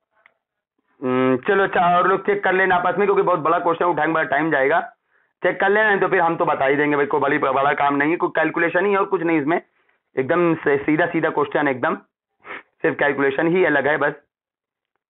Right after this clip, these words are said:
आ, चलो, बाकी आगे fourth वाला तो हो ही जाएगा आपका, सबका हो जाएगा, fourth वाला एकदम easy है। Fifth वाला,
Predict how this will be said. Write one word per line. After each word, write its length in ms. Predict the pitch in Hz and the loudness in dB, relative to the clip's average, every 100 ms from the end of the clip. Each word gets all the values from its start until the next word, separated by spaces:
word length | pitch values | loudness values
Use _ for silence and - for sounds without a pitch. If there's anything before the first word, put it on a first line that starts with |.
| _ _ _ _ _ _ _ _ | _ _ _ _ _ _ _ _
आ, 400 | 127 127 131 127 | -2 0 0 -2
चलो, 260 | 127 190 185 - | 0 0 2 0
बाकी 300 | 147 156 202 196 | -2 0 0 2
आगे 200 | 156 175 190 | 2 0 -2
fourth 300 | - 175 190 | 0 0 0
वाला 200 | 202 196 202 | 0 0 2
तो 160 | 214 | 2
हो 100 | 175 | 2
ही 100 | 180 | 2
जाएगा 240 | 180 175 170 | 2 2 0
आपका, 200 | 165 170 | 0 -2
सबका 260 | 165 - | -2 -2
हो 80 | 156 | 0
जाएगा, 180 | 151 151 | 2 0
fourth 200 | 147 147 | 0 -2
वाला 120 | 147 | -2
एकदम 180 | 143 139 | -2 0
easy 240 | 135 127 131 | -2 0 -2
है। 100 | 135 _ _ _ _ _ _ _ _ _ _ | -2 _ _ _ _ _ _ _ _ _ _
Fifth 240 | - 180 202 | -4 -2 0
वाला, 260 | 190 190 | 0 2